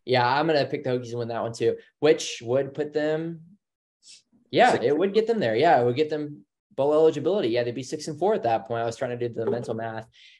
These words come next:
Speaker 1: They'd be three and four in A C C play. So, dude, like, we're <sighs> ten, ten of the same picks.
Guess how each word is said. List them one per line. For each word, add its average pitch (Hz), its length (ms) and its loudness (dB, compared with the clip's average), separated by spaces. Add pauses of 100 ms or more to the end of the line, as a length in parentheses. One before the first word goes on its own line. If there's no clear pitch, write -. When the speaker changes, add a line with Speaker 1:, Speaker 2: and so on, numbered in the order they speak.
Speaker 1:
They'd 131 80 -6
be 123 120 -6
three 160 360 -4
and 131 100 -4
four 123 260 -2
in 120 60 -4
A 120 140 -4
C 120 220 -10
C 110 240 -8
play. 104 340 -6
So, 107 400 -4 (920)
dude, 127 260 -6
like, 127 200 -6
we're 175 280 -4 (340)
<sighs> - 1200 -20
ten, 185 340 -6
ten 202 160 4
of 196 80 2
the 170 80 2
same 165 360 0
picks. - 640 -6